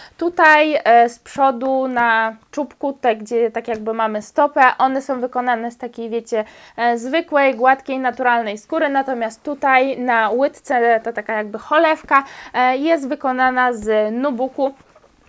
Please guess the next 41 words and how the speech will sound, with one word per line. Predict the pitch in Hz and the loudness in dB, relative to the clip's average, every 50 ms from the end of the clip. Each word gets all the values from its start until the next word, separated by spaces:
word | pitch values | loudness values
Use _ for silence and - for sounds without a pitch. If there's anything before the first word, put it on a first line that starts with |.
| _ _ _ _ _ - _ | _ _ _ _ _ -8 _
Tutaj | - 349 359 359 330 349 | -4 2 4 4 4 4
z | 277 | 2
boku | 240 269 277 - - 294 277 | 0 0 0 0 0 -2 -2
również | 285 269 277 262 262 254 | -2 -2 -4 -4 -6 -4
mają | 262 254 247 247 247 254 | -2 0 0 0 0 -2
sta-, | 247 - - 294 - - | -4 -4 -2 -2 -2 -2
wstawkę | - - - - - 285 277 277 - 254 254 | -6 -10 -8 0 2 2 2 2 0 -4 -4
z | 254 | -4
takiej | - 247 233 240 233 226 226 233 | -4 -6 -6 -6 -8 -8 -6 -8
zwykłej, | 214 220 226 254 277 277 269 240 233 226 226 220 226 220 | -8 -8 -8 -8 -6 0 2 4 4 4 2 -2 -4 -4
tradycyjnej, | 233 220 220 214 214 214 - - 254 254 247 240 233 226 220 214 214 214 - - - - _ _ - | -2 -2 -2 -2 -2 -8 -10 -10 -8 -6 -4 -2 0 0 0 -2 -4 -8 -12 -20 -20 -20 _ _ 0
gładkiej | 226 247 247 254 - - 226 220 214 | 4 4 4 4 2 -4 -12 -12 -12
skóry | - - - 349 339 320 285 | -12 -4 -2 0 2 2 0
i | 277 | -2
tutaj | - 262 240 233 214 233 | -4 -4 -4 -2 -4 -4
z | - | -4
tyłu | _ 240 220 208 214 | _ -2 -2 -2 -2
też | 294 311 311 - | -2 -4 -4 -2
mają | 320 311 302 294 294 285 | -2 0 0 0 -2 -4
taką | 277 294 285 - 269 277 277 | -6 -8 -4 -2 -2 0 0
jedną | 277 277 277 269 269 262 254 | 0 -2 -2 -2 -2 -4 -6
wstawkę. | 254 - - 277 277 269 - - - | -8 -6 -6 -6 -6 -6 -8 -10 -4
E, | - 240 247 262 269 262 | 0 2 4 4 2 2
tutaj | 339 - 349 349 370 349 339 359 | -2 -4 0 4 6 6 6 4
z | 294 285 | 2 0
boku | 262 320 320 320 - - 302 302 302 | 0 0 0 0 -2 -2 -2 0 2
mają | 294 285 285 285 277 277 | 2 2 2 2 0 0
również | 294 277 285 277 269 269 | 0 -2 -4 -6 -6 -6
taką | - 269 262 254 247 240 247 | -8 -6 -2 -2 0 0 -2
skórzaną | 247 - - 262 262 277 254 254 247 247 | -4 -6 -6 -2 0 0 0 0 -2 -4
klamerkę, | 240 - 269 285 302 320 320 320 330 320 320 294 277 277 247 226 | -4 -2 -2 0 0 2 2 2 0 0 0 0 0 0 -2 -4
dzięki | - 294 311 320 302 285 | -6 -6 -6 -6 -8 -12
której | - - 285 277 277 | -8 -6 -4 -2 -2
możemy | 269 285 262 262 269 269 262 | -2 -4 -4 -6 -6 -6 -6
delikatnie | 240 262 254 254 - 254 254 247 - 254 | -4 -4 -6 -4 -4 -4 -4 -4 -8 -12
sobie | 247 - 233 226 226 214 | -10 -10 -6 -4 -4 -4
zwężyć | 214 254 233 262 269 294 277 302 277 - | -4 2 2 2 4 2 0 -4 -6 -4
tą | - 302 285 | -4 -4 -2
nogę. | 285 285 285 269 277 | -2 -2 -2 0 -2
Ja | 285 | 0
mam | 269 254 254 | 0 -2 -4